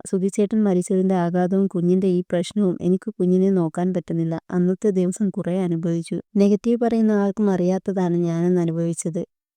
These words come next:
എനിക്ക് വലിയൊരു ശൂന്യതയായിരുന്നു. പൊട്ടിക്കരയാൻ പോലും പറ്റുന്നില്ല. കണ്ണുനീരൊന്നുമില്ല. വേറൊരു ലോകത്തായി പോയിരുന്നെന്നും രേണു സുധി ഓർത്തു. മരിച്ച വിവരം അറിഞ്ഞ നിമിഷവും രേണു സുധി ഓർത്തെടുത്തു.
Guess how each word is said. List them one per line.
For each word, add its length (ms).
എനിക്ക് 300
വലിയൊരു 380
ശൂന്യതയായിരുന്നു. 800
പൊട്ടിക്കരയാൻ 680
പോലും 260
പറ്റുന്നില്ല. 460
കണ്ണുനീരൊന്നുമില്ല. 840
വേറൊരു 340
ലോകത്തായി 520
പോയിരുന്നെന്നും 600
രേണു 280
സുധി 260
ഓർത്തു. 360
മരിച്ച 340
വിവരം 360
അറിഞ്ഞ 240
നിമിഷവും 520
രേണു 240
സുധി 260
ഓർത്തെടുത്തു. 560